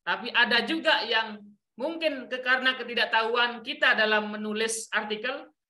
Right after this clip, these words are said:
baru menurut kita ternyata ketika kita cek plagiatnya, oh ternyata sudah ada penelitian ataupun terindikasi plagiat.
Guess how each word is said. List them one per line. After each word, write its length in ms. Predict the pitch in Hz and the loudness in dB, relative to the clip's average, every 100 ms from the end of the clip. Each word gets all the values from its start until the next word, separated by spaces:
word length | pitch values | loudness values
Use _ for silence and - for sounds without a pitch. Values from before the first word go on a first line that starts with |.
| _ _ | _ _
baru 340 | 165 226 302 320 | 2 4 4 0
menurut 320 | 277 277 220 | 0 0 0
kita 240 | 262 285 | 0 2
ternyata 400 | 277 240 240 269 262 | 2 2 2 2 2
ketika 400 | 220 220 220 208 | -4 -2 -2 -2
kita 480 | 214 214 208 196 - | -2 2 2 2 2
cek 240 | 302 294 | 0 0
plagiatnya, 800 | - 247 226 233 233 240 285 294 - _ _ | 0 0 0 0 0 0 -2 -2 -8 _ _
oh 60 | 220 | -8
ternyata 480 | 214 214 214 240 233 | -4 -2 0 2 2
sudah 400 | 226 196 202 202 | 0 -4 -4 0
ada 400 | 208 214 240 226 | 0 4 2 2
penelitian 560 | 208 202 196 226 208 190 | -4 -6 -4 -2 -2 -4
ataupun 400 | - 196 190 196 | -6 -8 -8 -8
terindikasi 720 | 208 190 196 190 185 190 180 | -8 -10 -8 -4 -2 -4 -8
plagiat. 560 | 185 160 160 160 131 | -4 -4 -2 -6 -6